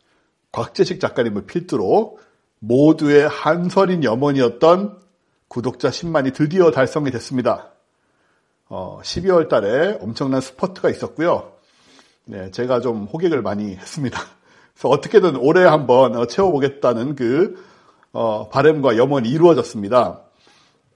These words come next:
음, 뭐, 백만씩 되는 과학 유튜브도 있지만은, 어, 우리는 팟캐스트로 시작해서 또 뭐, 길이도 엄청 길고, 어, 특성이 좀 다르다는 점에서 큰 의의가 있다고 보고요.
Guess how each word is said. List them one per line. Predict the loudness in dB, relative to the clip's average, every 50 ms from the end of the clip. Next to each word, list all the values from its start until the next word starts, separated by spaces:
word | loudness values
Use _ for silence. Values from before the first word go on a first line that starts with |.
| _ -12
음, | -8 -6 -6 -6 -6 -8 -8 -10 -10 -6
뭐, | -4 -2 -2 -2 -2 -4
백만씩 | -8 -4 -2 0 0 0 -2 -6 -4 -2
되는 | -2 -2 -2 -4
과학 | -4 -4 -2 -2 -2 -4
유튜브도 | -8 -10 -10 -10 -8 -6 -6 -8
있지만은, | -8 -8 -10 -12 -10 -8 -8 -8 -8 -8 -10 -12 -16 _ _ _ _ _ _ _ _ _
어, | -10 -8 -8
우리는 | -6 -6 -4 -4 -4 -4 -4 -4 -6 -8 -10 _ _
팟캐스트로 | -14 -14 -14 -12 -12 -12 -12 -10 -8 -6 -6 -6
시작해서 | -4 -6 -6 -4 -4 -4 -2 -2 0 0 0 0 -2 -4
또 | -8 -10
뭐, | -10 -12 -16
길이도 | -12 -8 -8 -6 -6 -6
엄청 | -8 -8 -10 -12 -12
길고, | -12 -12 -8 -4 -2 -4 -4 -4 -10 -20 _ _ _ _
어, | -20 -20
특성이 | -20 -20 -10 -6 -4 -4 -4 -4 -6 -6
좀 | -6 -8 -8
다르다는 | -8 -10 -8 -4 -4 -4 -4 -6 -8 -10 -12 -12 -16 -18 _ _ _ _ _ _
점에서 | -12 -10 -8 -8 -8 -10 -12
큰 | -10 -8 -8 -8 -8 -10 -14 _ _
의의가 | -4 -2 0 0 0 -2 -2 -4 -4
있다고 | -6 -8 -8 -8 -8 -8
보고요. | -8 -8 -6 -4 -2 0 0 -2 -4